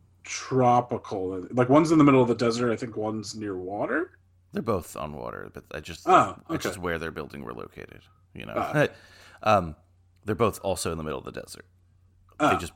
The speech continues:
Speaker 2: they just make it look tropical because they're rich.
Speaker 1: Oh, well, the one, like, the Mission Impossible one, 'cause, like, then, like, that sandstorm comes in. Yeah, I don't know, I just don't remember a body of water, but obviously, whatever, it doesn't matter. <laughs> It's,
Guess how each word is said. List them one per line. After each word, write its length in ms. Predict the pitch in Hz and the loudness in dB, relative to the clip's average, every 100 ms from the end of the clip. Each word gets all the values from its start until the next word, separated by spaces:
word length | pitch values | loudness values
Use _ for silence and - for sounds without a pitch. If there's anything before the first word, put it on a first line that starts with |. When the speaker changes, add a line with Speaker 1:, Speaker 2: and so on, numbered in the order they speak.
| _ | _
Speaker 2:
they 100 | 101 | -6
just 120 | 90 90 | -6 -6
make 220 | 82 - | -6 -6
it 80 | - | -10
look 140 | - | -8
tropical 420 | - 62 - 62 | -4 -4 -4 -12
because 260 | - - 65 | -14 -14 -12
they're 140 | 62 | -12
rich. 420 | 53 - - - - _ _ 151 | -14 -16 -18 -20 -20 _ _ 6
Speaker 1:
Oh, 240 | 143 104 | 6 8
well, 220 | 120 147 139 | 8 8 8
the 120 | 151 | 6
one, 640 | 147 156 151 147 135 123 | 8 8 8 6 4 2
like, 280 | 120 120 110 | 2 2 2
the 80 | 131 | 0
Mission 320 | 123 123 - | 0 0 -4
Impossible 500 | 107 117 107 - 110 | -4 -2 -2 -2 -4
one, 300 | 107 101 101 | -4 -6 -8
'cause, 180 | 92 120 | -8 -4
like, 180 | 117 98 | -2 -2
then, 140 | 113 | -4
like, 200 | 104 101 | -4 -6
that 120 | 101 - | -6 -6
sandstorm 680 | - 101 101 - 120 110 | -6 -6 -8 -6 -4 -4
comes 240 | 101 117 110 | -4 -2 -2
in. 140 | 110 - - | -2 -6 0
Yeah, 160 | 156 127 | 4 8
I 100 | 127 | 8
don't 100 | 107 | 6
know, 40 | - | 4
I 100 | 127 | 2
just 160 | 110 | 2
don't 140 | 135 110 | 0 0
remember 300 | 107 104 101 | -2 -4 -4
a 40 | |
body 280 | 98 92 87 | -2 -2 -4
of 60 | 90 | -12
water, 280 | 87 - - | -14 -16 -14
but 120 | - | -14
obviously, 440 | - 82 98 - | -14 -14 -16 -14
whatever, 300 | 95 92 - | -16 -16 -18
it 80 | - | -20
doesn't 220 | - - | -18 -14
matter. 300 | - - 107 - - | -10 -10 -10 -2 2
<laughs> 80 | - - - 175 _ | 2 0 -6 -8 _
It's, 300 | - - | -6 -6